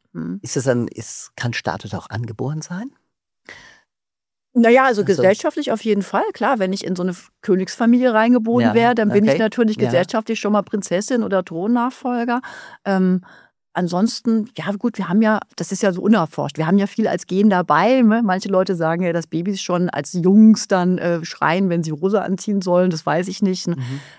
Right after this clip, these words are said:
Speaker 1: Ähm,
Speaker 2: Mhm.
Speaker 1: weiß nicht, inwieweit man das dabei hat. Also das Programm haben wir dabei, welchen Status wir haben. Ich glaub, das kommt dann eher über die Erfahrung, ne? Dass wir eben lernen,
Speaker 2: Okay.
Speaker 1: wo muss ich hin und in welchem Umfeld bewege ich mich,
Speaker 2: Gibt
Speaker 1: ne?
Speaker 2: es Untersuchungen, dass man sagt, Frauen haben bestimmten eher Status? Also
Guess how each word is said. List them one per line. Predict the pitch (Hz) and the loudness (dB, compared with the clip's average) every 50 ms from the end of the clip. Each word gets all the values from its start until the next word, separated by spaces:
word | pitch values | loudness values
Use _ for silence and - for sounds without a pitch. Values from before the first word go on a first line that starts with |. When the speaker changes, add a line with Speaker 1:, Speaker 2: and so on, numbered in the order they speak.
| _ - | _ -4
Speaker 1:
Ähm, | - 131 | 0 2
Speaker 2:
Mhm. | 135 139 139 139 139 - - - _ _ _ _ _ _ _ _ | 2 2 0 0 -4 -10 -20 -20 _ _ _ _ _ _ _ _
Speaker 1:
weiß | - - 190 - | -12 -12 -8 -6
nicht, | 254 214 - | -6 -6 -4
inwieweit | - 190 185 175 170 165 180 - | -4 -2 -2 0 0 0 0 0
man | 202 196 185 | -2 -2 -2
das | 180 175 - | -4 -6 -6
dabei | - 170 - - 156 202 | -6 -6 -2 0 0 0
hat. | 226 | 0
Also | 214 165 - | -2 -4 -6
das | - | -8
Programm | - - 170 160 - 165 180 302 294 247 | -10 -10 -6 -2 0 0 2 2 2 2
haben | 233 254 294 | 2 2 2
wir | 320 311 | 0 0
dabei, | 311 302 285 277 254 269 269 277 277 285 294 - - - - - - - - | 0 -2 -2 -2 0 0 0 0 0 -2 -4 -6 -12 -20 -20 -20 -18 -8 -4
welchen | 196 190 180 196 | -4 -2 -2 -4
Status | 175 - - 180 185 208 233 214 - - | -6 -4 -2 -2 -2 -2 -4 -6 -6 -4
wir | 214 202 | -2 0
haben. | 190 190 202 | 0 0 -2
Ich | 185 - - | -4 -4 -4
glaub, | 185 180 - | -6 -6 -6
das | - 175 - | -8 -12 -8
kommt | - - 185 185 180 | -6 -4 -4 -4 -2
dann | 185 175 | -4 -4
eher | - - 175 180 151 | -2 -2 -2 -2 -2
über | 170 170 175 | -2 -2 -4
die | 165 170 | -2 -2
Erfahrung, | 151 160 - - - 160 165 170 180 180 165 151 143 139 151 | -4 -4 -4 -2 0 2 2 2 2 2 0 -2 -4 -4 -2
ne? | 180 220 226 | -4 -4 -4
Dass | - 170 - - | -6 -8 -8 -8
wir | - - | -8 -6
eben | - 165 170 | -4 -2 -2
lernen, | 170 156 156 151 151 160 180 180 175 | 0 0 2 2 2 2 0 0 0
Speaker 2:
Okay. | 165 | 0
Speaker 1:
wo | 165 165 | 0 0
muss | 165 160 170 165 - | 0 -2 -4 -4 -4
ich | 180 170 - | -6 -4 -2
hin | - 170 175 175 | 0 0 0 0
und | 160 165 | 0 -2
in | 156 135 | 0 0
welchem | 170 160 151 - - | 0 0 -2 -4 -6
Umfeld | - 165 165 - - 180 151 147 - | -8 -8 -8 -6 -4 -4 -4 -4 -6
bewege | - 135 165 - 117 - - - | -8 -8 -6 -4 -6 -6 -6 -10
ich | - - - | -12 -10 -8
mich, | - - - | -8 -8 -6
Speaker 2:
Gibt | - - | -2 0
Speaker 1:
ne? | 120 | 0
Speaker 2:
es | 110 - - | 0 0 -2
Untersuchungen, | - - 120 104 - 90 - - 110 107 120 - - 139 123 95 | -4 -4 -4 -6 -6 -10 -12 -8 -8 -6 -6 -6 -4 -6 -6 -6
dass | - - - | -8 -8 -8
man | - 98 | -8 -8
sagt, | 95 87 85 - - | -6 -6 -8 -10 -12
Frauen | - - - 82 95 107 120 127 127 120 | -12 -8 -6 -4 -2 -2 -2 -4 -4 -4
haben | 123 120 123 117 | -6 -6 -6 -6
bestimmten | 117 - - - 127 123 - - 127 | -8 -10 -12 -10 -10 -10 -6 -6 -6
eher | - - 120 120 123 | -4 -2 -2 -2 -2
Status? | - - - 113 113 117 131 - - 107 - - - | -4 -2 0 2 2 2 0 -2 -4 -4 -4 -6 -6
Also | - 98 95 107 98 85 | -8 -8 -6 -6 -6 -8